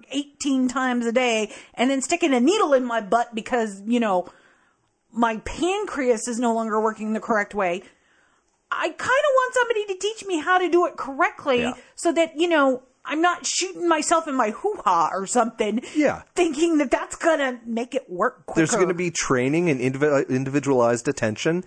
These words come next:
Speaker 2: and there is an art to that as well.
Speaker 1: Right.
Speaker 2: So, fuck you.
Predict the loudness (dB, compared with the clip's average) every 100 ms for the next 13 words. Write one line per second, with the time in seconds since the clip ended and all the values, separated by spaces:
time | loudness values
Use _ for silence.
0 | -10 -20 _ 0 2 0 0 2 4 2
1 | 0 0 0 0 -2 -2 2 2 0 -2
2 | -2 -2 -4 -6 -4 -4 -6 _ _ _
3 | _ -8 -6 -8 _ _ _ _ _ -4
4 | -2 -2 -4